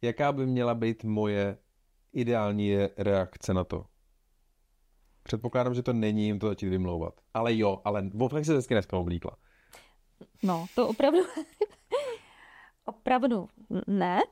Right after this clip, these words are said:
Speaker 2: ale, eh, řekla bych, že já si to stejně myslím, že jsi, že ti to sluší. To je můj názor.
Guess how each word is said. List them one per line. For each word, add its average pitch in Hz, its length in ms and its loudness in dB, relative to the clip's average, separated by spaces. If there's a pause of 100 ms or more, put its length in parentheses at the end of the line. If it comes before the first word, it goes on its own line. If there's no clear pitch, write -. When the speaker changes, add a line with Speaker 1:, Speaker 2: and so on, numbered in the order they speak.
(180)
Speaker 2:
ale, 220 440 0
eh, 233 40 0 (380)
řekla 233 260 -2
bych, 220 240 2
že 214 340 0 (2250)
já 247 220 4
si - 140 -2
to 175 100 -4
stejně 160 440 -4
myslím, 165 420 -4
že 220 120 -2
jsi, - 160 -6 (760)
že 208 80 2
ti 175 140 4
to - 120 -2
sluší. - 460 -8
To 254 80 2
je 240 60 4
můj 185 200 0
názor. 170 440 -6